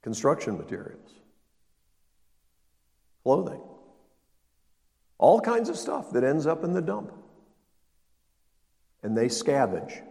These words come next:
all day. They're scavenging out there, going through the trash, looking for something that they can use. Because they live there,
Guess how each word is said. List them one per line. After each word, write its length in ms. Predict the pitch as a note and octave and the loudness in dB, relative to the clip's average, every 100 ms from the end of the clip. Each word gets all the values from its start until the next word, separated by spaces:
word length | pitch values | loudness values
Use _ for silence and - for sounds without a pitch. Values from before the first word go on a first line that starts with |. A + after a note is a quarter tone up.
| - - _ _ _ _ _ _ _ _ _ _ - | -20 -20 _ _ _ _ _ _ _ _ _ _ -4
all 600 | F2 G#2+ C3+ - - - | -2 0 -2 -4 -10 -2
day. 320 | G#2+ E2 - - - - _ _ _ _ _ _ _ - | 0 -2 -6 -14 -20 -20 _ _ _ _ _ _ _ -12
They're 100 | F2+ | -12
scavenging 720 | - A#2+ A2+ A2+ F#2 F2+ G2 - - - | -4 -2 0 -2 -6 -10 -14 -20 -20 -14
out 220 | F2 - | -12 -6
there, 300 | D#2+ D2+ - - - _ _ _ _ _ _ _ _ | -6 -6 -14 -20 -20 _ _ _ _ _ _ _ _
going 300 | A2 F#2+ B2+ | -4 -2 -2
through 680 | C3 - A2+ A2+ - - - - | -4 -2 2 2 -2 -8 -14 -10
the 80 | |
trash, 440 | A2+ A2+ E2+ - - - - - _ _ _ _ | -4 -2 -2 -6 -16 -18 -20 -20 _ _ _ _
looking 320 | A2+ A2+ A#2+ | -10 -6 -6
for 160 | A2+ A#2 | -4 -6
something 560 | - G#2+ G2+ A2 G2 G2+ - - _ - | -4 -6 -6 -8 -8 -12 -20 -20 _ -12
that 140 | G#2 | -8
they 160 | F2+ F2+ | -4 -6
can 180 | - F2+ | -6 -8
use. 380 | F#2 - - - _ _ _ _ _ _ _ _ _ _ _ - | -8 -10 -20 -20 _ _ _ _ _ _ _ _ _ _ _ -6
Because 380 | C3 C#3 D3+ C3 | 0 6 6 6
they 140 | C3 | 2
live 340 | A#2+ E3+ G#3+ G#2+ | 4 4 2 4
there, 420 | G#2+ C3 G#3+ | 4 4 0